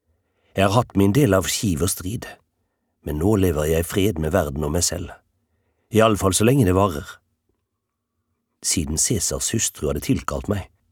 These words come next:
måtte jeg jo lure på om freden og roen for mitt vedkommende var i ferd med å bryte sammen. «Når så jeg deg sist, Gordianus?» «Det må ha vært for nesten nøyaktig to år siden, like før jeg dro til Egypt.» Hun nikket.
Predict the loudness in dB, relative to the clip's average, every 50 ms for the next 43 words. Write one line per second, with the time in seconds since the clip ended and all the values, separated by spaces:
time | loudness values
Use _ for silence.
0 | _ _ _ _ _ -8 -6 -6 -4 -4 -2 -2 0 0 0 0 2 4 4 4
1 | 2 0 -2 -4 -2 -2 -2 -2 -2 0 0 0 0 0 0 -2 -2 -2 0 0
2 | 0 0 0 -2 -2 -4 -2 0 0 0 0 0 0 0 0 0 -2 -4 -2 -2
3 | -2 -2 0 0 -2 0 0 -2 -2 -2 -2 -4 -4 -4 -2 -2 0 0 0 0
4 | -2 -4 -8 -10 -14 -18 _ _ _ _ _ _ _ _ _ _ _ _ _ _
5 | _ _ _ _ _ 6 6 6 6 6 6 6 6 6 6 6 4 2 2 2
6 | 2 2 0 0 0 0 2 2 2 2 0 -2 -2 -4 -8 -10 -16 _ _ _
7 | _ _ _ _ _ _ _ _ _ _ _ _ _ _ -14 -12 -10 -8 -8 -6
8 | -6 -6 -6 -6 -4 -4 -2 0 0 0 0 0 -2 -2 -2 -2 -6 -6 -2 0
9 | 2 4 4 2 0 -2 -6 -4 -2 2 2 4 4 2 2 0 -2 -4 -4 -6
10 | -10 -14 -16 _ _ _ _ _ _ _ _ _ _ 0 2 2 4 4 4 4
11 | 4 4 4 4 4 2 2 4 4 2 2 2 0 -2 -6 -12 -20 -20 _ _
12 | _ _ _ _ _ _ _ _ _ _ _ _ _ _ _ -6 -4 -4 -4 -4
13 | -6 -8 -10 -10 -14 -20 -20